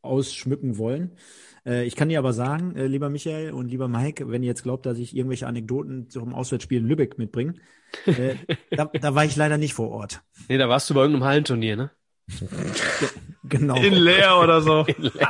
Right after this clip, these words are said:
Speaker 3: <laughs> Aber ich denke, Lübeck und Halle wird keiner gewesen sein, erst zweite Runde. Also ich war zum Beispiel Köln, Kaiserslautern und Cottbus, alle drei Spiele da. Aber Lübeck und Halle habe ich jetzt nicht mitgenommen, ne? Also da habe ich ja erstens nicht an Pokalfinale gedacht. Und sorry, Lübeck und Halle sind jetzt auch nicht die nahegelegensten Orte, um da hinzufahren. Also jetzt,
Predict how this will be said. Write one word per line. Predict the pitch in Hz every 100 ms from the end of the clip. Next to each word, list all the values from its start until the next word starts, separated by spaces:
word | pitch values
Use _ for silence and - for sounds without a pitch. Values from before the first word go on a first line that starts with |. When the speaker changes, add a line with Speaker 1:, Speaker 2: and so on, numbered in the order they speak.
| -
Speaker 3:
<laughs> | 147 262 311 339 320 311 294 - - 269 285 - - - - -
Aber | 101
ich | 101
denke, | - 120
Lübeck | 104 117 113
und | 101 101
Halle | 110
wird | 98 85
keiner | 90 104
gewesen | 90 85 80
sein, | 82 69
erst | 82 -
zweite | 82 80
Runde. | 85 82
Also | 82
ich | 95
war | 95 98
zum | 101
Beispiel | 95 92
Köln, | 85 101 101
Kaiserslautern | 101 95 85 101 101
und | 90
Cottbus, | - 104 104 -
alle | 95
drei | 92 90
Spiele | - 98
da. | 78 87 - - - - _ _ _
Aber | - 87 90
Lübeck | 92 92 90
und | 82
Halle | 80
habe | 90 82
ich |
jetzt | 82 -
nicht | 90
mitgenommen, | 85 82 76 71
ne? | 82
Also | 76 80
da | 82
habe | 87
ich | 90
ja | 76
erstens | 87 - 98
nicht | 98
an | 87
Pokalfinale | 85 90 98 107 104
gedacht. | 98 104 - - - -
Und | 92
sorry, | - 98 98
Lübeck | 98 101 95
und | 87
Halle | 82 104 95
sind | 98
jetzt | 85
auch | 90 98
nicht | 92
die | 92
nahegelegensten | 92 104 87 87 87 87 87
Orte, | 80 90 92
um |
da | 87
hinzufahren. | 92 107 85 80 82
Also | 80 85
jetzt, | 82 -